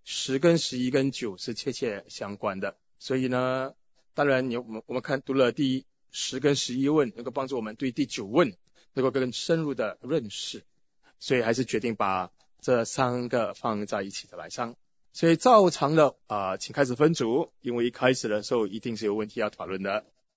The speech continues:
好，题目是神有几个位格？这个，这个你们应该都会，都懂哦，几个位格，对不对？下来会比较困难，就是如果一个初信者来找你哦，问你说，“什么是位格？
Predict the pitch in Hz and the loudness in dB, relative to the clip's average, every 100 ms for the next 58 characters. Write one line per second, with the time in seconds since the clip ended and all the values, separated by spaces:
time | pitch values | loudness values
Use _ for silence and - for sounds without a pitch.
0 | _ - 131 170 _ _ _ _ _ _ | _ -2 0 0 _ _ _ _ _ _
1 | _ _ _ _ _ _ - 240 254 302 | _ _ _ _ _ _ 2 6 8 10
2 | 294 311 262 - 233 285 262 220 - 190 | 10 10 10 10 10 12 12 10 8 4
3 | 233 247 247 185 170 190 - _ _ _ | 8 10 10 10 8 8 4 _ _ _
4 | _ _ _ _ - 294 226 _ - 349 | _ _ _ _ 4 4 4 _ 0 6
5 | 311 214 233 277 285 277 269 226 175 - | 8 10 10 10 10 10 8 4 4 8
6 | 269 208 180 165 165 170 240 214 190 220 | 8 8 6 6 8 10 12 12 10 10
7 | 233 156 - - - - 330 247 226 254 | 8 8 2 -20 -6 8 10 12 12 10
8 | 262 185 226 254 175 196 214 175 123 _ | 10 10 10 10 10 8 8 6 4 _
9 | - - 302 311 247 320 - 330 320 339 | -20 4 10 12 12 10 8 10 12 12
10 | 220 165 143 101 - _ _ _ - 185 | 10 10 8 6 -10 _ _ _ 6 8
11 | 254 - 175 226 214 143 127 101 - _ | 8 8 10 10 10 8 4 0 -6 _
12 | _ _ _ _ _ 277 240 175 214 220 | _ _ _ _ _ 6 8 10 10 10
13 | 214 - _ _ - 196 196 240 269 240 | 6 -4 _ _ 2 8 10 10 12 12
14 | 180 156 165 | 12 10 8